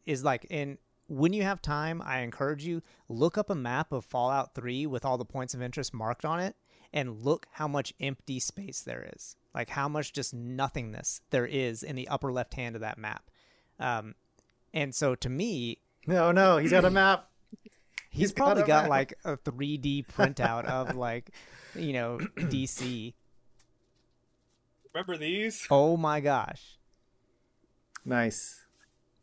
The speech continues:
Speaker 3: These
Speaker 1: Uh, for
Speaker 3: are
Speaker 1: those of you on
Speaker 3: called
Speaker 1: audio only,
Speaker 3: Yeah, the, uh, for
Speaker 1: Clint just
Speaker 3: audio,
Speaker 1: walked
Speaker 3: I'm
Speaker 1: over and
Speaker 3: holding
Speaker 1: got
Speaker 3: up
Speaker 1: his,
Speaker 3: the sh-
Speaker 1: like, Fallout Three handbook.
Speaker 3: the strategy guide for Fallout Three, and it comes with a map. And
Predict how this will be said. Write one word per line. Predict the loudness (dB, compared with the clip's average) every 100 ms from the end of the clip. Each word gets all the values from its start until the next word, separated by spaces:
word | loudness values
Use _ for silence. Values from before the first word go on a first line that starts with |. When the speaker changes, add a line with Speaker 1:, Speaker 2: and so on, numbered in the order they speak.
| _ -20 _ -10
Speaker 3:
These | 4 8
Speaker 1:
Uh, | 8
for | 8
Speaker 3:
are |
Speaker 1:
those | 6 8
of | 10
you |
on | 10 10
Speaker 3:
called |
Speaker 1:
audio | 8 6 6 4
only, | 2 -2 -4 -6 4
Speaker 3:
Yeah, | 4
the, | 6 2 2
uh, |
for | 4 4
Speaker 1:
Clint | 8 8
just | 8
Speaker 3:
audio, | 6 8
Speaker 1:
walked | 6 6
Speaker 3:
I'm |
Speaker 1:
over | 4
and | 4 4
Speaker 3:
holding | 6
Speaker 1:
got | 4
Speaker 3:
up | 4
Speaker 1:
his, | 4
Speaker 3:
the |
sh- | 2
Speaker 1:
like, | 0
Fallout | 0 4 6 4 2
Three | -2 -2
handbook. | -4 -6 -6 -8 -8 -10 -10
Speaker 3:
the | 4 4
strategy | 4 2 6 8 6 0 2
guide | 6 6 4 0
for | -2
Fallout | 2 4 6 4 2
Three, | 0 -2 0
and | -2 -2
it | 0
comes | 4 4 4 2
with | 0 0
a |
map. | 0 0 0 -2 -12 -20 -20 -20 -20 _ _ _ 0
And | 2 2 -4